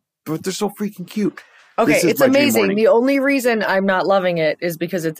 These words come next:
Speaker 2: eight twenty in the morning. I wanted to go for my run, and it's hella lightning out, and it's dark.
Speaker 1: I
Speaker 2: It's, like,
Speaker 1: know.
Speaker 2: seven P M.
Speaker 1: I know, but thunderstorms are my favorite thing on the planet.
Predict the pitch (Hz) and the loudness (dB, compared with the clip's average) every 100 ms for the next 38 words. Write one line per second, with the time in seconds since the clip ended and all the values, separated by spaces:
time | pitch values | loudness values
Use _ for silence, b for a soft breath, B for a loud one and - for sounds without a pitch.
0 | - 190 - - 208 185 180 185 185 175 | -4 -4 -4 -6 -4 -4 -4 -4 -4 -4
1 | 156 151 - 151 143 143 147 156 165 165 | -6 -10 -8 -8 -6 -8 -8 -6 -6 -4
2 | 175 170 170 175 147 147 151 151 147 - | -4 -2 0 -2 -2 -8 -12 -10 -12 -14
3 | _ _ _ _ _ - - 226 208 190 | _ _ _ _ _ -14 -4 0 2 2
4 | 175 170 170 165 160 156 175 170 160 180 | 2 0 -4 -4 -4 -4 -6 -6 -4 -2
5 | 165 - - - - 147 156 143 214 120 | -2 -4 -20 -16 -8 -6 -2 0 0 0
6 | 120 120 113 - - - 220 220 202 220 | 0 0 -2 -6 -10 0 0 0 -2 -2
7 | 185 - - - 156 139 123 104 95 - | -2 -2 -10 -6 -2 0 2 0 -4 -4
8 | 123 107 113 101 90 82 - 92 - 87 | -6 -4 -6 -6 -6 -8 -6 -8 -8 -12
9 | 80 73 - 57 58 | -10 -12 -12 -14 -14